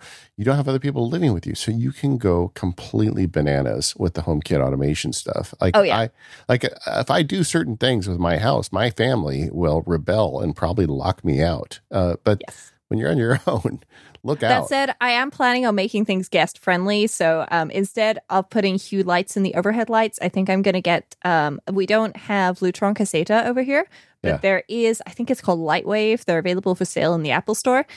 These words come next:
Speaker 2: Now, these switches are not cheap. They're, like, uh, uh, sixty pounds, so maybe seventy, seventy-five dollars each,
Speaker 1: Yeah.
Speaker 2: uh, which is kinda pricey.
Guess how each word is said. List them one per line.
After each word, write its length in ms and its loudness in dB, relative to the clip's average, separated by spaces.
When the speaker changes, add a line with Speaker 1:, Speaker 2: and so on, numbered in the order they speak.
Speaker 2:
Now, 160 4
these 160 -2
switches 480 -2
are 160 2
not 320 0
cheap. 320 -4
They're, 320 0
like, 280 -2
uh, 300 -2
uh, 460 0
sixty 600 -6
pounds, 460 0
so 200 0
maybe 240 -4
seventy, 500 -4
seventy-five 420 -2
dollars 280 -2
each, 300 -10
Speaker 1:
Yeah. 140 0
Speaker 2:
uh, 240 2
which 180 -2
is 60 -6
kinda 240 0
pricey. 380 -2